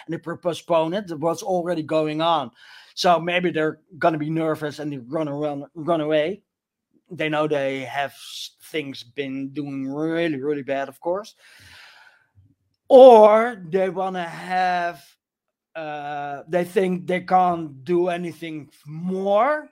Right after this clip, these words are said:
what they have done because they're unable to, and there are people in waiting in line for take, to take it to the next step. So, and I think that's the thing. And if I'm, we're looking to Timmermans, the same thing.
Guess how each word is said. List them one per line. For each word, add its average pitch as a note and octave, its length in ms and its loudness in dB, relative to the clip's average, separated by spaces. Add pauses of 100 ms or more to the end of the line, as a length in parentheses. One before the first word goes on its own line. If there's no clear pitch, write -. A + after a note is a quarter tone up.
(160)
what F3+ 220 -6
they F3 80 -8
have E3 400 -6
done F#3 200 -2
because D3+ 440 -10
they're C#3+ 300 -12 (100)
unable D#3 500 -8
to, A#3+ 280 -4 (440)
and F3 180 -2
there E3+ 80 0
are E3 240 0
people E3 340 -6
in D#3 160 -6
waiting E3 360 -6
in D3 160 -8
line F3 520 -4 (360)
for E3+ 320 -2
take, E3+ 460 -6
to D#3 260 -4
take E3+ 240 -6
it D#3 100 -14
to D#3+ 140 -2
the D3+ 100 -4
next E3+ 360 -6
step. C3 320 -10 (960)
So, E3+ 400 0 (260)
and G3 140 -4
I A3+ 160 0
think G#3+ 320 -2
that's G3+ 320 -4
the F#3 140 -8
thing. F#3 480 -10 (120)
And E3 180 -6
if D#3 120 -8
I'm, D#3+ 280 -8
we're D#3+ 160 -4
looking D#3+ 280 -6
to D3+ 80 -14
Timmermans, D3+ 680 -6
the C#3 80 -20
same D3+ 260 -8
thing. F#3 320 -12